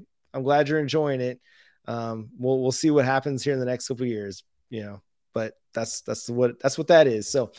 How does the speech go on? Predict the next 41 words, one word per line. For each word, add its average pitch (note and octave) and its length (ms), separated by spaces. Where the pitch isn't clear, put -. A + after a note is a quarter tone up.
hey, C3+ 300
that's D#3+ 220
gonna A3 140
do F3 120
it F3+ 80
for D#3 60
tonight's F3+ 480
episode F3 540
of D#3 320
the D3 120
live D3 460
Locked D3 340
On D3 160
Sooners D3 360
show. D3 400
Thank D#3+ 160
you D#3+ 60
so D#3 180
much D3 200
for C#3+ 80
everybody C#3 260
that C3 80
stopped C#3 420
in C#3 160
and B2+ 100
stopped B2+ 340
by, C3 360
uh, A#2 140
left C3 200
some A#2+ 140
comments. C3+ 520
We're C#3 100
gonna C#3 100
do D#3 80
this D#3+ 140
every D#3 180
Tuesday F3 380
night F3+ 320
around B2+ 220
ten D#3 200
o'clock D#3 460